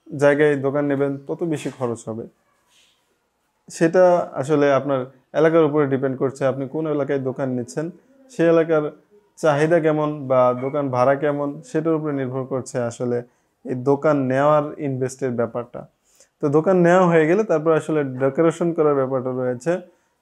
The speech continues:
যদি আপনি very high কোয়ালিটির decoration করেন, সেক্ষেত্রে আপনার একটু খরচ বেশি হবে।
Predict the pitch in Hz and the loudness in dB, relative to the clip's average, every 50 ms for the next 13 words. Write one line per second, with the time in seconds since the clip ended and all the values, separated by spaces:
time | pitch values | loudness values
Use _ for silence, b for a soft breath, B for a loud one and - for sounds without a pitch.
0 | - 151 151 165 170 160 160 160 160 151 147 139 127 127 143 151 160 170 165 156 | -4 0 2 4 4 4 4 0 0 0 -2 -4 -2 0 0 2 4 4 2 2
1 | 135 127 127 135 139 135 139 151 147 147 147 139 143 151 139 139 135 127 131 127 | 0 0 0 0 0 -2 0 0 0 0 0 -2 -2 -2 -4 -4 -6 -6 -6 -6
2 | 123 143 139 139 135 - 147 143 135 139 135 123 123 127 131 131 131 b b b | -4 -2 -4 -4 -4 -6 -8 -8 -4 -2 0 0 0 0 -2 -6 -10 b b b
3 | b b b - - 160 151 175 160 156 160 147 139 135 139 143 135 131 127 - | b b b -6 -4 -2 0 0 0 2 4 4 2 2 2 -2 -4 -4 -6 -8
4 | 143 123 - 147 135 131 135 123 120 - - 120 - - 165 147 139 135 139 139 | -12 -10 -6 -4 -2 0 -2 -2 -2 -6 -8 -8 -4 -4 -4 -2 -2 -2 -4 -4
5 | 139 | -4